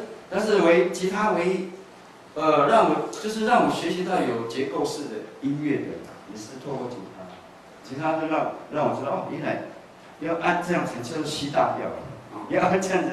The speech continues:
是什么什么调，什么调这样子。啊，所以那时候吉他对我来讲，除了携带方便，还有就是它方便，方便我去，去学，学到一些所谓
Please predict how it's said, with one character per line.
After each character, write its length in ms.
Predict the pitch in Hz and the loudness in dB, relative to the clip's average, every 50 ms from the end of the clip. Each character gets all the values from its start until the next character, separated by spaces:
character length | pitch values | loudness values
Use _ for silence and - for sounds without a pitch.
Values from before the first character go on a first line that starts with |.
| 131 131 | -4 -4
是 160 | 135 127 123 | -6 -8 -10
什 160 | - - 117 | -10 -8 -6
么 160 | 110 110 110 | -4 -4 -4
什 80 | 110 113 | -4 -4
么 160 | 110 110 110 - | -6 -6 -4 -2
调， 140 | 143 131 | 0 0
什 80 | 110 - | 0 0
么 160 | 98 101 101 - | -2 -6 -6 -6
调 140 | - - | -6 -6
这 160 | - - - - | -6 -6 -8 -10
样 80 | - | -10
子。 80 | - - - - - - - - - - - - - - - - | -12 -12 -14 -16 -16 -18 -18 -18 -18 -18 -18 -18 -18 -18 -12 -2
啊， 80 | - 147 | 0 2
所 140 | 190 196 190 | 4 6 6
以 40 | 180 175 | 6 6
那 80 | 170 | 6
时 60 | 160 | 4
候 100 | 165 165 | 4 2
吉 160 | - - 127 - | 0 -2 -4 0
他 380 | 135 131 131 131 - - - - - - | 4 4 4 4 2 -6 -10 -12 -14 -8
对 100 | 160 165 | -2 0
我 80 | 151 - | 2 4
来 160 | 123 127 120 | 4 4 2
讲， 80 | - - - - - | 0 -2 -4 -6 -8
除 120 | 127 123 | -8 -6
了 60 | 120 123 | -4 -4
携 140 | 123 143 139 147 | -4 -4 -4 -2
带 160 | 143 135 - | -2 0 0
方 160 | - 117 120 | -2 -4 -6
便， 160 | 117 120 107 117 | -6 -6 -4 -4
还 80 | 117 | -4
有 60 | 123 | -4
就 100 | 110 104 | -4 -4
是 160 | - - - - - - - - - - - - - - | -6 -8 -10 -12 -12 -12 -14 -14 -16 -16 -16 -16 -12 -6
它 120 | 156 160 | -4 2
方 200 | 165 165 156 156 | 4 4 4 4
便， 160 | 151 151 135 120 120 117 - - - - | 2 0 -2 -2 -4 -8 -10 -14 -14 -8
方 200 | 156 151 151 151 - | -6 -4 -4 -4 -2
便 160 | 156 143 127 - | -4 -4 -4 -4
我 160 | - - - - - | -6 -8 -10 -12 -12
去， 240 | 143 127 113 - - - - - - - - - - - - - - - - - | -12 -10 -10 -10 -12 -12 -16 -20 -20 -20 -20 -20 -20 -20 -20 -20 -20 -18 -16 -12
去 160 | - 160 156 151 | -4 -2 -2 -2
学， 240 | - 113 110 110 | -2 -4 -4 -4
学 240 | 110 - - - 123 | -4 -4 -4 -4 -2
到 240 | 117 139 131 117 127 | 2 2 2 2 2
一 80 | 127 - | 0 -2
些 180 | 135 127 123 | 0 0 0
所 380 | 120 - - - 104 98 98 123 | -2 -4 -6 -4 -4 -2 0 2
谓 240 | 147 139 - - | 2 2 2 0